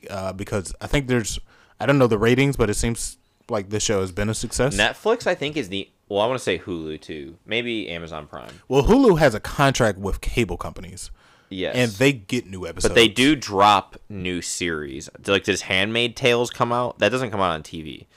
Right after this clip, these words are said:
Speaker 1: No, but I think it drops at once.
Speaker 2: Yeah, same. I think Disney and H B O and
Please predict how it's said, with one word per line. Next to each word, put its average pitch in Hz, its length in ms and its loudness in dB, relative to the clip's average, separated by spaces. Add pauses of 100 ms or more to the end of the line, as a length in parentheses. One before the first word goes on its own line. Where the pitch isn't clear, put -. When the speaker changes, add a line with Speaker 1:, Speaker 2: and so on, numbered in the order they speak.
(100)
Speaker 1:
No, 110 460 -2
but 92 180 -8
I 107 60 -2
think 160 220 -4
it 113 100 -6
drops 110 220 -6
at 90 120 -14
once. 87 480 -16
Speaker 2:
Yeah, 95 280 4
same. 85 560 -6
I 101 140 2
think 113 420 -2
Disney 135 760 0 (100)
and 92 120 -6
H 98 320 -4
B 90 200 0
O 85 480 -2 (640)
and 85 680 -4